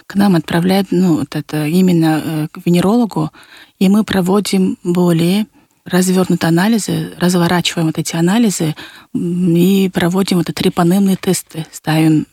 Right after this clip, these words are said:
м, анализы на трипанем-, трипанемные тесты, это как бы чувствительные реакции. И, э, если уже выставить,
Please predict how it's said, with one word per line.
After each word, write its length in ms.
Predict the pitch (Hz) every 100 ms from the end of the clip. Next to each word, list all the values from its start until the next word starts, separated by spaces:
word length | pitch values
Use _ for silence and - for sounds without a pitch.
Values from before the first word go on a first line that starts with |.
| -
м, 300 | 151 147 143
анализы 480 | 156 185 202 - 165
на 100 | 151
трипанем-, 640 | - 160 - - 170 190
трипанемные 560 | - - 185 170 165 156
тесты, 380 | - 208 - 139
это 180 | - 165
как 160 | 170 165
бы 80 | 170
чувствительные 760 | 208 - 190 - 160 151 147 - - - -
реакции. 540 | 208 226 - - 160 - - - -
И, 380 | 202 202 226 151
э, 120 | 175 170
если 480 | 170 190 - 170 160
уже 440 | 170 175 165 165
выставить, 540 | 175 180 - 160 156